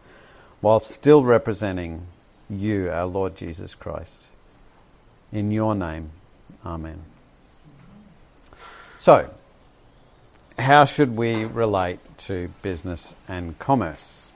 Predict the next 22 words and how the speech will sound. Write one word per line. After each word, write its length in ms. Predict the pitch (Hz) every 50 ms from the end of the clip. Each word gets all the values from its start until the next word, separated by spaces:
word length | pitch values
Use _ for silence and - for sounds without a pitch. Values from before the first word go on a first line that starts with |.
| - - - - - - - - - - - - - - - - - - - - - - - - - - - - - - - - - - - - - - - - - - - - - - - - - - - -
When 200 | 110 139 165 185
I 120 | - 147
was 160 | 131 107 92
little, 360 | 107 104 113 113 104 - - - - - - - - - - - - - - - 92 92 - - - - - - - -
four 200 | - - 139 139
years 300 | 139 127 120 117 107 -
old 320 | 123 113 113 131 147 151 131
up 180 | 113 107 - -
to 100 | - 117
about 260 | 95 104 98 92 -
seven, 640 | - - - 113 101 95 98 123 156 190 165 135 - -
that's 320 | 107 101 - - - -
me 400 | 113 107 107 107 107 104 104 - - 120
on 360 | 113 104 104 101 101 101 98
the 460 | 101 98 92 90 87 87 90 92 92 92 - - - - - - - - -
right, 500 | 104 95 104 113 143 185 202 196 - - - - - - - - - - - - - - - - - - - - -
my 160 | 107 107 104
mum 260 | 101 101 107 107 107 107
and 140 | 104 101
dad 460 | 101 110 110 110 110 113 110 98 - -
and 300 | - 110 104 101 101 98
my 460 | 98 95 92 95 95 98 98 98 98